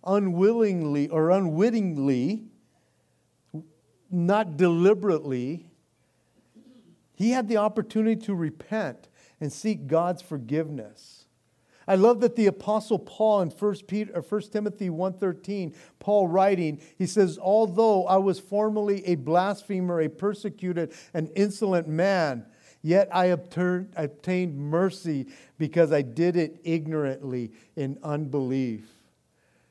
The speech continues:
And if we know Peter or Paul's life, it's like, "Paul, you knew exactly what you were doing. You were persecuting the church because you hated Jesus and you hated everything about him."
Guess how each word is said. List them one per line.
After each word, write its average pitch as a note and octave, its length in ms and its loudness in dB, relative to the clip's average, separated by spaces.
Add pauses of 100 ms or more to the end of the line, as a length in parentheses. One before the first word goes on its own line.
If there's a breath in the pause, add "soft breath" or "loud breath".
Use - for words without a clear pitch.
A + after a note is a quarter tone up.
(540)
And F3 160 0
if D3 100 -2
we F#3+ 140 2
know G#3+ 180 6
Peter A3+ 340 2
or F#3 200 4
Paul's G3 400 2
life, G3 320 4
it's F3+ 160 0
like, E3+ 220 2
"Paul, A3+ 180 4
you A3 180 0
knew E4 220 2
exactly G3 680 0
what E3 220 -2
you F3+ 80 0
were D#3 100 0
doing. C3+ 540 -2 (800 soft breath)
You E3 180 2
were C4 140 4
persecuting A3 840 0
the E3+ 100 0
church G#3 360 -2
because E3+ 280 -6
you D#3 100 -6
hated D3+ 380 -4
Jesus B2+ 540 -8 (300 loud breath)
and C#3+ 120 -4
you C3 80 -2
hated D3+ 300 -2
everything D#3+ 420 -6
about C3 440 -6
him." G#2 260 -14